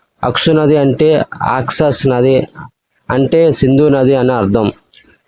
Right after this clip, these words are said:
కాన్సెప్ట్ త్రీ. ఆంధ్రుల ప్రస్తావన ఐతిరేయ బ్రాహ్మణంలో జరిగింది. ఇందులో ఆంధ్రులు విశ్వామిత్రుడి సంతతిగా చెప్పబడినారు. పుండ్రలు, పులింద్రులు, శబరులు,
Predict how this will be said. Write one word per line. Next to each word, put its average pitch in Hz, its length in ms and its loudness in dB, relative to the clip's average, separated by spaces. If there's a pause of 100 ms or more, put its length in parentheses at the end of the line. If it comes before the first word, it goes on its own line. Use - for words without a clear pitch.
(160)
కాన్సెప్ట్ 135 600 -2
త్రీ. 123 440 -2 (640)
ఆంధ్రుల 156 480 2
ప్రస్తావన 143 880 -2 (280)
ఐతిరేయ 143 540 2
బ్రాహ్మణంలో 127 880 2
జరిగింది. 110 600 0 (460)
ఇందులో 143 340 2
ఆంధ్రులు 143 580 2
విశ్వామిత్రుడి 139 1000 0
సంతతిగా 131 680 0
చెప్పబడినారు. 113 840 0 (880)
పుండ్రలు, 156 680 2 (240)
పులింద్రులు, 147 760 2 (120)
శబరులు, 143 800 0